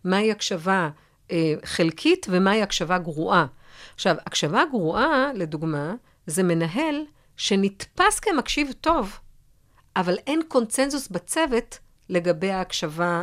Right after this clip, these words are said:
הטובה. הם, יש קונצנזוס לגבי ההקשבה הרעה. זאת אומרת, הם אמרו, "אצלנו הקשבה גרועה, לא מקשיבים בישיבות צוות." עכשיו, את שואלת, איך יש פער בין זה שהמנהל נתפס כמקשיב,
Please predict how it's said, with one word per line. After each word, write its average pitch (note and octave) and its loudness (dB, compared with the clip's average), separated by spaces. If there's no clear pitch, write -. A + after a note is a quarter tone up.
הטובה. E3 -2
הם, F3+ 0
יש F#3 -2
קונצנזוס B3 0
לגבי F3+ 0
ההקשבה F3+ -2
הרעה. D#3+ -4
זאת - -2
אומרת, F3+ 2
הם C4+ 4
אמרו, B3+ 4
"אצלנו C4+ 2
הקשבה F#3 0
גרועה, E3+ -6
לא G3 6
מקשיבים F3+ 0
בישיבות D3+ -4
צוות." B2+ -12
עכשיו, - -8
את - -12
שואלת, A3 -6
איך A#3+ -6
יש C#4+ -6
פער D3 -4
בין F3 0
זה A3+ 0
שהמנהל G#3 0
נתפס D#4+ -6
כמקשיב, C4+ -2